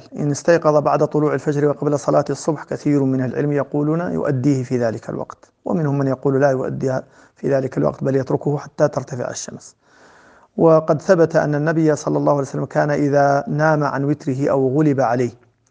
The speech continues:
يصلي من النهار ثنتي عشرة ركعة، لأن قيامه صلى الله عليه وسلم كان إحدى عشرة ركعة، فيضيف ركعة. فنقول أن من ترك الوتر مثلًا ثلاث ركعات، من اعتاد أن يقوم بثلاث ركعات فقط فنام عنها أو نسيها أو غلب عليها،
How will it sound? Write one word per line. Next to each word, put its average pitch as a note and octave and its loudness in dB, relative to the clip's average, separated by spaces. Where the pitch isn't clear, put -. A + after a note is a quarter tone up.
يصلي D3+ 0
من D#3 2
النهار C#3+ 0
ثنتي D#3+ -2
عشرة - -4
ركعة، - -10
لأن D3 -2
قيامه D#3+ 2
صلى C#3 -4
الله C#3 2
عليه C3 -2
وسلم E3 -4
كان D#3+ 0
إحدى D3 -2
عشرة B2 -2
ركعة، - -8
فيضيف E3+ 4
ركعة. - -2
فنقول E3 2
أن E3 0
من D#3 -2
ترك F3 2
الوتر D3 0
مثلًا B2+ -2
ثلاث C3+ 0
ركعات، B2 0
من C#3+ 0
اعتاد D#3+ 4
أن D#3 2
يقوم E3 0
بثلاث D3 0
ركعات C3+ -4
فقط - -4
فنام D#3+ 2
عنها C#3+ 0
أو C#3 2
نسيها D3+ 2
أو C#3+ 2
غلب D3 2
عليها، C3 0